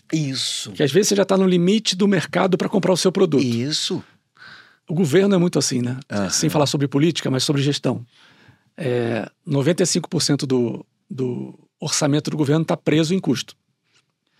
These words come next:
Speaker 2: E a gente fica sempre buscando o governo, fonte de receita, que é o, o povo que paga. Nunca olharam pros noventa e cinco por cento.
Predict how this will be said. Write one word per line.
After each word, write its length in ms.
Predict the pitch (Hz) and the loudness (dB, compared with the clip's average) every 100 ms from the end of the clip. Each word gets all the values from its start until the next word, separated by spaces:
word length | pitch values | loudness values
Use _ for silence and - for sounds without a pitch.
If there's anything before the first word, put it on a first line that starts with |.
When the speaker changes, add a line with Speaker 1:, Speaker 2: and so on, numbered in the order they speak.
| _ _ - | _ _ -8
Speaker 2:
E 120 | 160 | -2
a 40 | |
gente 140 | 139 143 | -2 -2
fica 140 | 156 | -2
sempre 260 | - 170 175 | 0 -2 0
buscando 540 | 165 - 143 156 175 | -2 0 0 0 -2
o 60 | 196 | 0
governo, 340 | 160 143 156 156 - - | 0 2 2 0 -6 -10
fonte 240 | 160 147 156 | -2 -2 2
de 80 | 165 | 2
receita, 440 | 185 180 180 190 | 2 2 2 0
que 100 | - | -2
é 60 | 208 | -2
o, 340 | 247 247 - - | -2 -4 -8 -8
o 60 | |
povo 300 | - 170 160 | 0 2 2
que 100 | - | 0
paga. 260 | - 117 - - _ _ _ - - - - _ | 0 -2 -4 -12 _ _ _ -20 -20 -20 -20 _
Nunca 360 | 175 190 277 233 | 2 4 4 4
olharam 280 | 202 208 208 | 4 4 2
pros 140 | 185 | 4
noventa 220 | 190 196 | 4 4
e 40 | 185 | 2
cinco 180 | 196 | 0
por 120 | 160 185 | -2 -2
cento. 300 | 165 170 | -2 -4